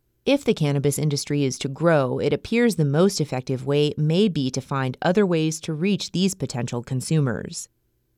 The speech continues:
Beverages may be one of the most promising ways to replace smoking as the leading form of cannabis consumption. This trend should provide growing business opportunities for companies such as Sproutly.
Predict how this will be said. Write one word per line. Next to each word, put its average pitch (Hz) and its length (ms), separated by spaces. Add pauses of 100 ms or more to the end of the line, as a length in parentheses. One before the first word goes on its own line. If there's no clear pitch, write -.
(140)
Beverages 160 520
may 156 200
be 160 160
one 151 220
of 143 100
the 143 100
most 135 280
promising 147 540
ways 143 340
to 180 100
replace 170 440
smoking 185 520
as 175 120
the 170 80
leading 175 320
form 208 360
of 175 140
cannabis 127 440
consumption. 127 720 (440)
This 170 240
trend 143 340
should 165 260
provide 143 400
growing 160 380
business 165 400
opportunities 147 800
for 143 100
companies 156 580
such - 280
as 156 100
Sproutly. - 640